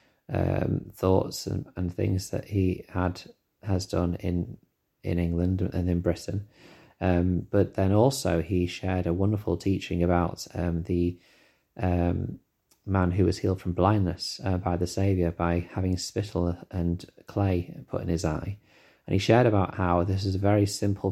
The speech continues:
physical thing that the Saviour did, but actually, you know, we need to be willing to have, uh, things removed from our eye with figurative spittle and clay, and how we need to have our eyes,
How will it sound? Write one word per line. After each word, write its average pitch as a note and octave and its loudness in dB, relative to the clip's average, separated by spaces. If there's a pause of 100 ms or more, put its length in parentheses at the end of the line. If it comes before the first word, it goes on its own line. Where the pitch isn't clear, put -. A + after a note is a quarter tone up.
physical B2+ -2
thing F2+ -2
that E2+ -2
the - -8
Saviour F#2 0
did, A2+ 0 (540)
but G#2+ 2
actually, F#2+ 2
you F2+ -2
know, F2+ 0 (340)
we G2+ 4
need G2 4
to F#2 0
be F#2 -4
willing F#2+ 2
to - -6
have, F#2+ 0 (840)
uh, F2+ 0
things F#2 0
removed F#2+ 4
from F2 -2
our E2+ 2
eye E2+ 2
with E2+ 2 (560)
figurative F#2+ 2
spittle F#2 -4
and E2+ 0
clay, F#2 -6 (480)
and F2+ -2
how F#2 4
we G2 6
need F#2+ 2
to E2+ -6
have F2+ 0
our G#2+ 2
eyes, F2 -2